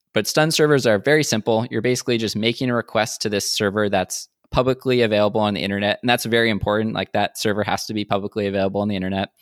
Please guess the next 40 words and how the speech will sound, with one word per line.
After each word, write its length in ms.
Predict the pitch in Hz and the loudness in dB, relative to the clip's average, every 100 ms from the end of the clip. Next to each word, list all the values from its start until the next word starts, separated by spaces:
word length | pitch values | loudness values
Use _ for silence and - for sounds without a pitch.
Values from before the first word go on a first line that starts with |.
| - - _ - | -20 -20 _ -4
And 140 | 110 | -2
the 40 | |
server 300 | 110 139 127 | 2 2 4
just 180 | 120 107 | 2 0
responds 520 | 107 - 107 104 107 | -4 -2 0 0 -2
back 320 | 101 101 123 110 | -2 -2 -4 -4
with 360 | 101 95 - _ | -4 -4 -12 _
what 340 | - 113 104 _ | -8 -2 -2 _
I 160 | 104 104 | -4 -4
P 320 | - 110 107 | -4 -4 -2
and 160 | 98 90 | -2 -4
port 260 | 107 113 _ - | -4 -4 _ -8
you 140 | 107 | -4
made 200 | 101 101 | -4 -2
that 180 | 101 - | -4 -4
request 600 | 101 120 156 - - - _ _ _ _ _ - | -6 -4 -4 -6 -10 -14 _ _ _ _ _ -2
with. 280 | 160 - - - - | -2 -2 -20 -18 -4
And 220 | 135 120 | -2 0
Google 460 | 131 139 143 139 123 | 0 2 2 2 0
actually 420 | 113 - 120 104 | -2 -4 -4 -4
hosts 500 | 104 101 - - - | -2 -4 -6 -12 -12
a 260 | - 104 98 | -8 -4 -4
stun 300 | - 107 101 | -2 -4 -4
server 320 | - 107 104 | -2 -2 -2
that 160 | 98 - | -2 -4
most 240 | 104 98 | -4 -6
people 320 | - - 104 | -8 -6 -6
use 600 | 95 92 92 95 - - _ _ _ - | -4 -4 -4 -4 -8 -8 _ _ _ -8
in 100 | 104 | -4
the 60 | 101 | 0
early 260 | 98 98 | 2 2
days 260 | 98 98 - | 2 0 -2
to 120 | 98 | -4
get 240 | 95 - | -4 -4
going 260 | 95 92 95 | -4 -4 -4
with 140 | 95 | -6
Web 160 | 101 95 | -4 -2
R 100 | 101 | -2
T 200 | - 104 | -4 -10
C. 420 | 95 104 104 104 | -8 -6 -6 -6